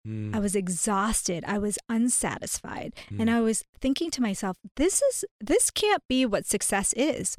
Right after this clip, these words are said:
Speaker 1: Mm.
Speaker 2: But I didn't know what to do to get out of it. Like, I couldn't imagine that for the next twenty-five to thirty years, I would have to live in this space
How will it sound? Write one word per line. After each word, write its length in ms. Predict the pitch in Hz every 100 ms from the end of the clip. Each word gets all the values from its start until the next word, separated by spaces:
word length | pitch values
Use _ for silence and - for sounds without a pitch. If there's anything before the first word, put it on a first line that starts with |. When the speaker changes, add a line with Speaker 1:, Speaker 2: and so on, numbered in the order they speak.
| 107
Speaker 1:
Mm. 180 | 104 98 - - _ -
Speaker 2:
But 160 | 262 -
I 100 | 262
didn't 400 | 262 247 311 381
know 380 | 330 262 247 247
what 480 | 185 185 214 226 -
to 100 | 214
do 200 | 202 240
to 100 | 226
get 200 | 165 175
out 180 | 196 311
of 100 | 233
it. 120 | - 190
Like, 240 | 196 - _ _ -
I 100 | 226
couldn't 280 | - 277 285
imagine 460 | 233 233 262 254
that 160 | 214 208
for 120 | - 190
the 60 | 208
next 280 | 202 220 -
twenty-five 540 | - 220 220 220 214
to 80 | 208
thirty 300 | - 202 196
years, 400 | 180 185 220 247 - - - -
I 200 | 196 220
would 160 | 226 220
have 360 | 190 196 - -
to 380 | 202 196 190 196 _ _ _
live 320 | 208 202 214 202
in 140 | 196
this 320 | 190 190 - - _ _
space 580 | - - - 214 220 -